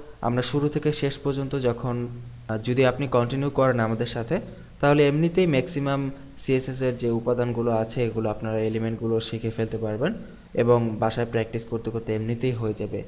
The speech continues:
এছাড়াও আপনারা কীভাবে শিখবেন, ব্রাউজার থেকে হেল্প নিয়ে, ইন্টারনেট থেকে হেল্প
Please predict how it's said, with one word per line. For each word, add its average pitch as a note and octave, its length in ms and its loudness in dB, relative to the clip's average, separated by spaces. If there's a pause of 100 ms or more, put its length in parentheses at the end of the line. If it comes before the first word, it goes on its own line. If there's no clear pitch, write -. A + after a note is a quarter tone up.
(320)
এছাড়াও D3 320 2
আপনারা C3+ 260 0
কীভাবে C3 380 -2
শিখবেন, A#2 460 -4
ব্রাউজার A2+ 460 0
থেকে A#2 240 -6
হেল্প A2+ 340 -4
নিয়ে, A2 240 -2 (480)
ইন্টারনেট B2 420 -2
থেকে B2 200 -4
হেল্প A2 180 0